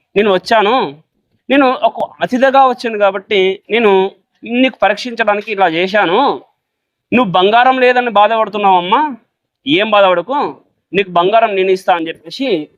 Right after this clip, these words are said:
చెప్పడం, చెప్పడం జరిగింది. అలా చెప్పిన తర్వాత ఆ భర్తకు ఆ విషయం చెప్పింది అన్నట్లు. అయితే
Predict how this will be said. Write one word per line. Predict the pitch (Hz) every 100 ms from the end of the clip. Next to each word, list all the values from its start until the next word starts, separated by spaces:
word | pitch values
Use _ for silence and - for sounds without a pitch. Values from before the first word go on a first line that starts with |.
| -
చెప్పడం, | 233 233 214 185
చెప్పడం | - - 214 247 233
జరిగింది. | 196 139 120 _ _ _ -
అలా | 220 190 196 196
చెప్పిన | 196 233
తర్వాత | 196 190 185 180 156 147 _ _ _ _ -
ఆ | 208 208 202
భర్తకు | 185 180 196 - 233 226 202
ఆ | 208 180
విషయం | 190 196 240 226
చెప్పింది | 202 208 196
అన్నట్లు. | 196 160 147 - _ _ _ _ _ -
అయితే | 233 240 196 196 208